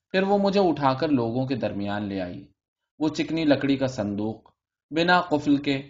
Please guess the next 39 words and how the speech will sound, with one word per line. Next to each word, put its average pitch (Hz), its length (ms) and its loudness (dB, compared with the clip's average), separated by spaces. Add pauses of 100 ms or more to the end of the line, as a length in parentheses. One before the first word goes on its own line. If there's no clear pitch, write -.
بالکل 160 340 0
خالی، 104 440 0 (120)
منہ 151 180 2
کھولے، 110 460 -2 (340)
کسی 190 220 -2
سامان 165 520 2
کا 160 120 2
منتظر، 107 480 0 (220)
میرے 151 280 0
بالکل 123 360 -2
قریب 110 340 -4 (100)
تھا۔ - 240 -14 (500)
اتنا 208 340 2
قریب 160 440 2
کہ 160 80 -2
میرے 147 220 0
پاؤں 123 360 2
اس 127 140 -4
سے 131 80 -2
چھو 117 280 -4
رہے 98 180 -2
تھے۔ 95 220 -14 (480)
پھر 180 140 6
اچانک 180 500 6
لوگوں 143 320 4
نے 156 100 0
میرے 135 240 2
قریب 113 360 -2
سمٹنا 104 500 -4
شروع 107 260 -6
کر 92 180 -8
دیا، 95 320 -8 (560)
اتنا 185 340 2
قریب 139 460 2
کہ 143 60 0
میرا 127 340 2
دم 113 180 -2
گھٹ 101 300 -6
گیا۔ 95 180 -6